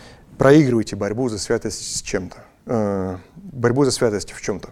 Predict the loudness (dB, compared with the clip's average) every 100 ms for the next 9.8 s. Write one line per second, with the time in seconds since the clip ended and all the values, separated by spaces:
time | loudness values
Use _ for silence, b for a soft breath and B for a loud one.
0 | _ _ _ _ b b b b b b
1 | _ _ b b b b b b 2 4
2 | 4 4 4 2 0 -2 -2 -2 -2 -6
3 | -6 -6 0 0 0 -6 -6 -6 -6 -8
4 | _ _ _ -14 -4 -2 2 2 0 0
5 | 4 4 4 -2 -2 0 0 0 2 4
6 | 4 0 b b b b _ -6 -2 2
7 | 4 6 6 6 4 4 6 6 2 0
8 | 0 -2 -4 -4 -4 -4 -2 4 6 6
9 | 2 0 -2 -4 -8 -4 -2 -2